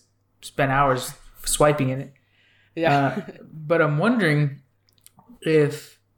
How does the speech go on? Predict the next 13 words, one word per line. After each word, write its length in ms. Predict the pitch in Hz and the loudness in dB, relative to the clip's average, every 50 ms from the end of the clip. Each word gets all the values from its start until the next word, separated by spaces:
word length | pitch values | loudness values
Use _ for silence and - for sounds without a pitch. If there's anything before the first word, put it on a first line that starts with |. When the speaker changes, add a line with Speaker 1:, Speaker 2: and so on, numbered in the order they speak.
| _ _ | _ _
Speaker 1:
you 140 | - 156 151 | -4 0 0
know, 140 | 143 135 139 | 2 2 2
we 140 | 135 151 160 | 2 0 0
know 120 | 185 214 208 | 2 2 2
it'll 200 | 165 151 147 139 | 2 2 0 0
resonate 380 | 135 147 147 139 139 147 139 131 | 0 0 0 2 2 0 0 0
with, 100 | 131 135 | 2 2
like, 140 | 131 127 131 | 2 0 0
the 80 | 143 | 0
younger 540 | 139 139 139 135 135 131 131 127 127 - - _ _ _ _ _ _ - | 0 2 2 2 2 2 0 -2 -4 -8 -14 _ _ _ _ _ _ -4
generation 520 | - 139 135 131 131 123 123 - 135 123 | 0 2 2 2 2 0 -2 -4 -6 -4
now, 480 | 131 143 147 143 139 139 135 139 135 - | -2 0 2 2 2 0 -2 -4 -6 -2
probably, 460 | - 143 147 139 135 127 131 135 135 | 0 2 2 2 2 0 0 -2 -2